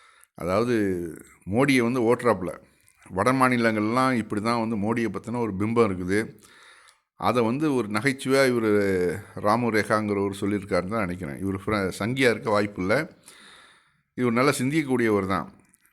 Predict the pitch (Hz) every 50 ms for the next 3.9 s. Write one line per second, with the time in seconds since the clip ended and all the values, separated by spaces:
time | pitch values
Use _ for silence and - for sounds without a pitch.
0 | _ - 90 92 110 139 165 165 160 156 139 120 110 104 98 98 104 120 139 151
1 | 139 - - - - _ _ _ - 87 95 113 143 147 143 131 123 117 117 113
2 | 104 98 101 - 90 90 85 90 92 92 110 123 117 104 101 104 113 120 113 107
3 | 92 90 - 104 101 98 95 87 85 85 82 87 92 95 95 90 - -